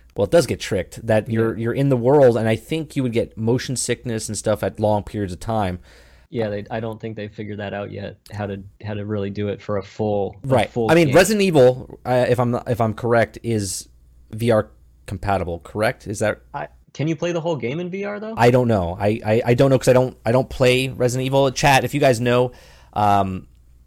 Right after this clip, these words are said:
Speaker 1: if you, if, if Resident Evil seven, right, is, is fully, uh, V R, or is it just parts V R?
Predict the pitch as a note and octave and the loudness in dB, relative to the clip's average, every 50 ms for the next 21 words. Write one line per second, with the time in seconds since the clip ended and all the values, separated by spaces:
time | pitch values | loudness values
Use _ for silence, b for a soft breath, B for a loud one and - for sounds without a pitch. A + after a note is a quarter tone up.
0 | _ _ _ _ _ _ _ _ - G#2 - C3+ - - A#2+ G#2 - - A2+ G2+ | _ _ _ _ _ _ _ _ -10 -8 -6 -6 -2 0 -2 -2 -2 -4 -6 -6
1 | - - - - - A#2+ A#2 A2+ A#2+ A#2 A2 A#2 A2 A2 G2+ - - - G#2+ A#2 | -6 -8 -12 -6 -2 0 0 0 0 -2 -2 -2 -2 -4 -4 -4 -4 -2 -2 -2
2 | C3 D3+ D3 D3 - - - - G#2 A2+ B2+ D#3+ - - G#2+ G#2 F#2+ F#2+ - - | -2 -4 -6 -10 -14 -16 -12 -8 -6 -6 -6 -6 -8 -8 -8 -8 -8 -8 -10 -8
3 | G#2+ G2 - - - - - D3+ D#3 D3+ D#3+ E3+ F3+ F#3 - - - _ _ - | -8 -8 -8 -8 -10 -4 0 2 2 2 2 -2 -4 -8 -12 -16 -20 _ _ -20
4 | - - - _ _ _ _ - A#2 A#2+ A2+ A2+ A2 G#2+ G2+ F#2+ D#2+ - - - | -20 -20 -20 _ _ _ _ -2 0 2 4 4 4 2 0 -4 -8 -14 -20 -20
5 | _ _ _ - C3 B2 D3+ E3 E3 E3+ F#3 F#3+ F3+ - B2+ A#2 G#2 G#2 - A#2+ | _ _ _ -10 -6 -2 2 4 6 6 6 4 2 2 2 2 2 0 -2 -4
6 | - - - - - B2 A2 - - - - - _ _ - G2+ - G#2 G2 G2+ | -6 -4 -4 -2 0 0 0 0 -4 -8 -10 -12 _ _ -20 -20 -16 -10 -8 -6
7 | F2+ E2 D2+ - - - | -6 -6 -6 -8 -10 -14